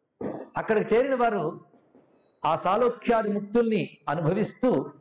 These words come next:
క్రమంగా అక్కడున్న ఆ దేవత అనుగ్రహం చేత వాళ్ళు సంపూర్ణంగా ఈశ్వరుల్లో ఐక్యమయ్యి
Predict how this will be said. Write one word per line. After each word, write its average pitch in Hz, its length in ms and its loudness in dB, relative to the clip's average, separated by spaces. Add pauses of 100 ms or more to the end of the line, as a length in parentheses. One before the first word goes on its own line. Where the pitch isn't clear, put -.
(160)
క్రమంగా 214 640 0 (640)
అక్కడున్న 214 420 2
ఆ 240 80 2
దేవత 208 300 0
అనుగ్రహం 196 420 2
చేత 196 400 0 (480)
వాళ్ళు 180 380 0 (480)
సంపూర్ణంగా 254 720 2
ఈశ్వరుల్లో 220 520 2
ఐక్యమయ్యి 196 800 0